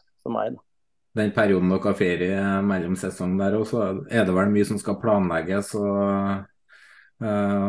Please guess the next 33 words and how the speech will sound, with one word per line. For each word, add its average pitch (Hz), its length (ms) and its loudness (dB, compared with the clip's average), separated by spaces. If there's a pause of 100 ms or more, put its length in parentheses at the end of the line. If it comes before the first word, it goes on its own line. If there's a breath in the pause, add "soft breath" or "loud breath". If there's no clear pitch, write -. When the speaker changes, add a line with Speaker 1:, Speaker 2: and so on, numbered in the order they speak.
Speaker 2:
og 95 100 -2
den 104 180 4
biten 98 280 2
der 95 260 -2
også. 113 240 -2
Du, 107 120 2 (440)
du, 101 160 -6 (160)
du 110 180 0
har 95 220 0
jo 131 80 4
egentlig 107 240 0
aldri 98 240 2
fri 95 200 -6 (200)
når 104 220 2
du 101 80 2
er 101 120 0
trener. 104 340 0 (680)
Speaker 1:
Nei, 139 220 4
det 117 100 -6
har 131 160 4
ikke 117 160 -4
det. 101 120 -8 (360)
Eh, 117 680 -2 (220)
men 123 140 2
det 156 140 8 (200)
er, 110 280 2
det 123 340 -4
visste 135 320 -2
jeg 98 100 -4
på 104 80 -14
en 104 80 -6
måte. 135 260 -2 (680)
Så, - 160 -2